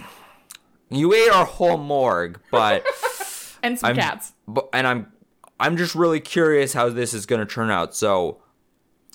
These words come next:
Speaker 1: you're allowed to stay. So that is until a fourteen-month-old child <laughs> went missing from the hospital. Apparently that, that goes too far, I guess. So
Speaker 2: Well, it wasn't a dead child, I think. It was
Speaker 1: yeah,
Speaker 2: a
Speaker 1: no,
Speaker 2: live
Speaker 1: no,
Speaker 2: child.
Speaker 1: no, I know, but I'm just like, after all this and stuff,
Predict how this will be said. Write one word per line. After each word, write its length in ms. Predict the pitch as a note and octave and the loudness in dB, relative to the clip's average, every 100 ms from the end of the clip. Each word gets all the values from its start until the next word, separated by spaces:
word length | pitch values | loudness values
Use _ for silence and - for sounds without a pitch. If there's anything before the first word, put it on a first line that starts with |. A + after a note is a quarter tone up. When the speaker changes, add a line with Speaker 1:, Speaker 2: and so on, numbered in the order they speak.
| _ _ | _ _
Speaker 1:
you're 400 | - A2+ A#2 B2+ | -14 -8 -2 2
allowed 340 | B2+ A#2+ G2+ F2+ | 4 4 2 -2
to 40 | |
stay. 360 | F2+ - C#2 - _ _ _ _ _ _ _ _ _ _ | -8 -8 -8 -8 _ _ _ _ _ _ _ _ _ _
So 140 | - F2 | -8 -4
that 220 | G#2+ C3+ | 0 0
is 320 | B2 F#2 G2 | 0 -2 -6
until 400 | - G2+ G#2+ G2 | -8 -6 -2 0
a 80 | F#2 | 0
fourteen-month-old 800 | - G#2+ - B2 G#2 G2+ F2 D#2+ | 0 -2 -2 -2 -2 0 -2 -2
child 720 | - - A#2+ C3 G2 G3 F3+ - | -6 -2 0 2 0 0 -2 0
<laughs> 40 | |
went 200 | F3 D3 | -2 0
missing 300 | C#3+ C#3 B2+ | 0 0 -4
from 160 | C3+ A#2+ | -4 -2
the 100 | G#2 | 0
hospital. 560 | G2+ G2 F#2 D#2 - _ _ _ _ _ - | 0 -2 -4 -4 -6 _ _ _ _ _ -10
Apparently 360 | F#2+ A2+ G2 F#2 | -2 0 0 -2
that, 260 | D#2 D2+ | -4 -6
that 240 | C2 C#2 - | -6 -6 -6
goes 180 | C#2 | -8
too 140 | - - | -8 -12
far, 340 | - - G1+ | -10 -8 -8
I 40 | G1+ | -6
guess. 240 | C#2 - | -6 -6
So 280 | - F#2 F2 | -4 0 0
Speaker 2:
Well, 120 | E4 | 0
it 60 | A#3+ | -2
wasn't 200 | A#3 G#3+ | -2 -4
a 40 | |
dead 220 | D#3 D3+ E3+ | -6 -6 -8
child, 260 | C3 C#3 | -10 -10
I 120 | C#3 C#3+ | -10 -8
think. 260 | C3+ C3+ | -10 -8
It 60 | - | -4
was 80 | A2+ | 0
Speaker 1:
yeah, 140 | D2+ | 0
Speaker 2:
a 20 | |
Speaker 1:
no, 60 | - | 0
Speaker 2:
live 180 | C3+ D3 | 0 2
Speaker 1:
no, 60 | C#3+ | 0
Speaker 2:
child. 200 | A#2 B2 | 0 -2
Speaker 1:
no, 220 | C3+ B2 | 0 2
I 120 | A#2 | 0
know, 200 | A2+ F#2 | 0 0
but 120 | E2+ | 0
I'm 100 | F2+ | -2
just 180 | F#2 - | -4 -4
like, 260 | F#2+ F2+ - | -4 -4 -2
after 280 | F#2+ G#2 G#2 | -2 -2 -2
all 220 | G2 G2+ | 0 0
this 280 | F#2 E2 - | 0 -2 -4
and 100 | D2+ | -8
stuff, 180 | C#2+ | -8